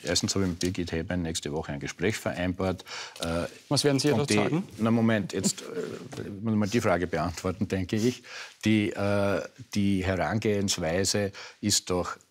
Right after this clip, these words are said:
Speaker 1: ist doch die, dass wir jetzt das zur Kenntnis nehmen, und man muss das ja auch mal zur Kenntnis nehmen. Es haben die,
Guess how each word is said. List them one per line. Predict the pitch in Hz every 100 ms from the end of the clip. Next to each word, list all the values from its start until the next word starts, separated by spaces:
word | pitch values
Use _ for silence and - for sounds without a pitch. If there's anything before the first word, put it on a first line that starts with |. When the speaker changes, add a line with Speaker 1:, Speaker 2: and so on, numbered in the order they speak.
| _ -
Speaker 1:
ist | 95 - - 85
doch | 78 - _ -
die, | 98 120 139 - _ _ _
dass | 95 90 - 85
wir | 95 107 127 123 - _ -
jetzt | 95 90 113 - - - _ _ _ _ _ _ -
das | 95 -
zur | 82
Kenntnis | 80 85 113 120 113
nehmen, | 113 107
und | 101
man | 92 90
muss | 147 -
das | 98
ja | 90 78
auch |
mal | 82
zur | 76 78
Kenntnis | 85 76 80 -
nehmen. | 78 80
Es | 82
haben | 92 92
die, | 98 90